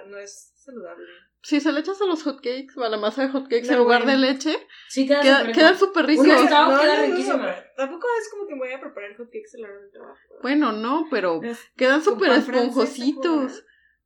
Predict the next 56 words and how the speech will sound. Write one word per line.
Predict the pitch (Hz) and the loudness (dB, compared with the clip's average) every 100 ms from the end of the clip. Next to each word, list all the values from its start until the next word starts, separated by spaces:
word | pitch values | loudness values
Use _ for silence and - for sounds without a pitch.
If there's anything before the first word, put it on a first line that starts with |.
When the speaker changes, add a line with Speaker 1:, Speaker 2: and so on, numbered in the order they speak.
| _ - | _ -4
Speaker 2:
No, | 226 233 247 240 269 262 - | -2 2 2 4 2 0 -8
Speaker 3:
No, | 190 202 | -6 -2
Speaker 2:
no, | 247 277 254 | 2 2 4
lo | 269 | 2
Speaker 3:
porque | 269 | 2
Speaker 2:
que | 185 | 2
pasa | 247 320 | 0 0
es | 330 | 0
que | 370 247 | 0 0
aquí | 311 262 | 0 0
sustituyes | 262 294 302 220 277 320 277 | 0 0 0 -4 2 2 2
la | 233 | 0
leche | 196 214 214 277 | 2 0 0 -2
por | 247 220 | -2 -2
Speaker 1:
Mañana, | 233 | 0
Speaker 2:
cerveza. | 208 214 226 262 240 - 247 | 0 2 0 0 -2 -2 -12
Speaker 1:
mañana | 226 226 254 | -12 -12 -12
que | 247 | -10
van | 220 | -8
a | 233 | -8
las | 226 | -12
noticias | 208 208 214 226 226 | -14 -18 -16 -16 -16
que | 214 190 190 | -16 -16 -8
se | 214 | -8
Speaker 2:
Y | |
Speaker 1:
incendió | 208 202 202 | -8 -12 -14
mi | 208 220 | -14 -10
trabajo, | 220 196 - 233 | -8 -8 -8 0
no | 226 | 4
Speaker 2:
<laughs> | 370 302 - 370 - - - 254 - | 6 6 4 0 -2 -16 -16 -16 -4
y | 233 233 | -2 -2
tienen | - 240 262 269 | -2 0 0 -2
como | 254 | -2
extra | 233 - 220 | -4 -2 0
levadura, | 208 180 185 226 208 | 0 0 -2 -2 -4
pero | 185 | -4
nada | 180 196 | -4 -6
más | 240 | -6
sustituyes | 254 - 208 214 220 | -10 -12 -12 -10 -8
de | 202 | -6
la | 165 | -6
receta | 156 165 185 190 | -8 -10 -8 -6
la, | 214 165 151 - | -6 -6 -8 -12
la | 165 147 | -14 -8
leche | 160 175 156 196 | -6 -6 -8 -10
por | 170 151 | -10 -10
Speaker 3:
Y | |
Speaker 2:
cerveza. | 160 160 196 254 | -6 -4 -2 -2
Speaker 3:
típicamente | 254 254 240 220 | -2 -2 -4 -4
una | 233 240 | -4 -4
stout | 247 226 220 | -4 -4 -6
y | 226 | -14
que | 180 | -10
saben | 185 185 | -8 -8
como | 180 165 | -12 -14
chocomilk, | 156 151 143 - | -14 -16 -18 -20